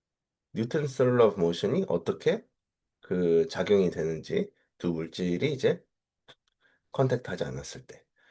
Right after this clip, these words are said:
여기서 gravity, 그리고 a little anecdote, orchard and the apple에 대한, 어, 간단한 얘기, 그리고 이제 example, earth and the moon.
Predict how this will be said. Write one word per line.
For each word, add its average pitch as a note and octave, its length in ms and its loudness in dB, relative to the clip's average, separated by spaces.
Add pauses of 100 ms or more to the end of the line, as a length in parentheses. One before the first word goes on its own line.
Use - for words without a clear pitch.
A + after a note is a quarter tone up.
(240)
여기서 E2+ 460 -2 (420)
gravity, F2+ 560 0 (320)
그리고 G#2 460 -4 (220)
a F2 40 2
little G2 300 6
anecdote, G2 580 2 (640)
orchard G2+ 420 4
and F#2+ 160 4
the D#2 120 0
apple에 E2+ 340 2
대한, - 420 0
어, D2+ 160 -4
간단한 E2+ 400 -2
얘기, C#3 380 -6 (340)
그리고 - 500 -2
이제 - 180 -2
example, F2+ 680 0
earth F#2+ 240 4
and D#2 140 -2
the B1+ 100 -8
moon. - 220 -12